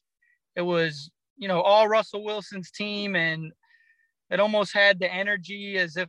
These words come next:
like, yeah, Nathaniel Hackett is under Wilson,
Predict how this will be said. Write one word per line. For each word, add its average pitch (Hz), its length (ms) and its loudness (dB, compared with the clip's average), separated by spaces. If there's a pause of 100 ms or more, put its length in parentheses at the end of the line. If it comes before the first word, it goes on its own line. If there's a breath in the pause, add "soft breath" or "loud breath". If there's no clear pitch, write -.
like, 160 340 -2 (1080)
yeah, 196 160 2
Nathaniel 180 500 -4
Hackett 185 400 2
is 165 240 -8
under 185 300 -4
Wilson, 170 560 -6